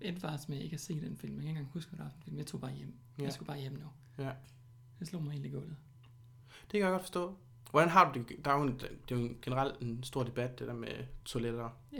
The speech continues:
Speaker 2: Det er jo åbenbart en stor ting med, at vi skal åbenbart debattere, hvor man går på toilet henne. Men hvad er dine
Speaker 1: Jamen,
Speaker 2: tanker
Speaker 1: altså,
Speaker 2: om det?
Speaker 1: ja, jeg forstår det ikke helt. Jeg synes, vi
Speaker 2: Mhm.
Speaker 1: bare skal have nogle unisex-toiletter. Der er jo
Speaker 2: Okay.
Speaker 1: alligevel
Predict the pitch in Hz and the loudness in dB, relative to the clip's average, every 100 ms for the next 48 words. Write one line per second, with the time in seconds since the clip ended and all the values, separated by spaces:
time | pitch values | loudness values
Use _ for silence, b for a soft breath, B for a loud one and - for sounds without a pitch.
0 | 180 180 135 117 107 107 127 117 120 113 | 2 8 8 8 6 4 0 0 0 -2
1 | 113 110 110 117 110 113 117 123 - 120 | 0 -2 0 -2 0 -2 -2 -6 -2 -2
2 | 110 117 113 113 131 117 123 131 113 123 | 0 0 0 -4 -6 -2 -2 -2 -4 -6
3 | B B B - 120 117 - - 135 127 | B B B -2 -2 -2 -8 -2 0 2
4 | - - 143 123 117 123 160 165 170 160 | 2 0 -2 -4 -6 -8 -8 -8 -10 -12
5 | B B 160 - 160 147 147 - - 147 | B B -14 -10 -10 -10 -10 -8 -6 -4
6 | - 131 151 147 139 - 156 139 139 135 | -4 -6 -6 -6 -6 -4 -4 -4 -4 -4
7 | 143 160 160 - - - 147 143 160 165 | 0 -2 -2 -6 -8 -8 -6 -4 -2 -2
8 | 170 202 175 160 | 0 2 2 -2